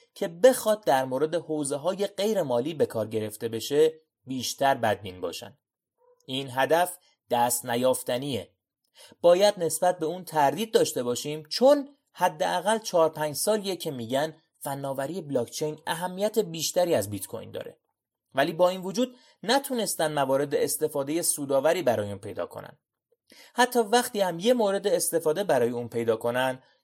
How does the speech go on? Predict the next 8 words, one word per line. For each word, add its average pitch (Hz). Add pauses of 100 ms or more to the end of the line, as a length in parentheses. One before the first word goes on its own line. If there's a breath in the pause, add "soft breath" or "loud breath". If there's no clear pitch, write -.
ممکنه 180
با 160
استفاده 175
از 190
یک 247
رویکرد 165
متفاوت 160
تکنولوژیکی، 135